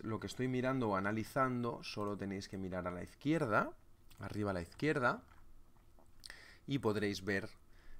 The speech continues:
lo que estoy analizando, ¿vale? Pound dólar, una hora. También me gusta para comprarlo.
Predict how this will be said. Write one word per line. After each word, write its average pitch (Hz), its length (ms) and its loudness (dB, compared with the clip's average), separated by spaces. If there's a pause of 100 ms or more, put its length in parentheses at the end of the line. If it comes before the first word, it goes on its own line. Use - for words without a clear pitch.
(100)
lo 104 180 0
que - 80 0
estoy 95 460 2 (180)
analizando, 73 840 -8
¿vale? 143 300 4 (4000)
Pound 110 220 4
dólar, 107 420 4
una 107 300 2
hora. 80 240 -4 (460)
También 117 360 8
me 110 80 6
gusta 113 280 2
para 95 200 4
comprarlo. 123 680 4